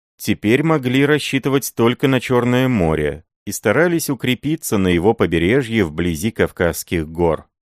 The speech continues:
Именно с этой целью они и затеяли построить крепость в земле над Хакаджей.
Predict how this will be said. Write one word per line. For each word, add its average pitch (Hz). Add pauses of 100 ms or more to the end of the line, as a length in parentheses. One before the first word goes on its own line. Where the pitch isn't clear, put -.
(380)
Именно 175
с -
этой 156
целью 87
они 107
и -
затеяли 107
построить 101
крепость 110
в 98
земле 101
над 104
Хакаджей. 76